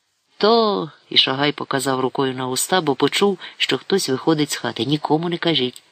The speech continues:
Спробував і більше не буду. І таке більше не пробуйте. Встаньте аж тоді, як вам лікар то дозволить. А тепер бувайте здорові та не гризіться, бо якось воно буде. Якось воно буде,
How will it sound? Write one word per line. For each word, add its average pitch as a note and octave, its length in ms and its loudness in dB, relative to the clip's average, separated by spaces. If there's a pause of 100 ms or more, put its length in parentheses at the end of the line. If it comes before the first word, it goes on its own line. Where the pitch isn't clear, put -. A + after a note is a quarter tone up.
(300)
Спробував A3 840 2
і C#3 100 0
більше D#3 320 2
не C3 120 -2
буду. A2 340 -6 (640)
І A2+ 80 2
таке A#2+ 260 4
більше A#2+ 360 4
не D3+ 100 4
пробуйте. D#3 560 2 (480)
Встаньте F#3+ 600 2
аж D3+ 140 2
тоді, E3+ 420 2 (300)
як A#2 200 2
вам C#3 200 4
лікар C#3 400 2
то A#2 100 0
дозволить. G#2+ 600 -4 (160)
А - 60 -6
тепер C3 260 -2
бувайте B2 440 2
здорові D#3+ 380 2
та C#3 160 -2
не B2+ 100 -2
гризіться, G#2+ 640 0 (420)
бо A3 120 4
якось - 320 0
воно A2 220 0
буде. F#2 340 -4 (680)
Якось D3 480 2
воно B2 240 -2
буде, A2+ 460 0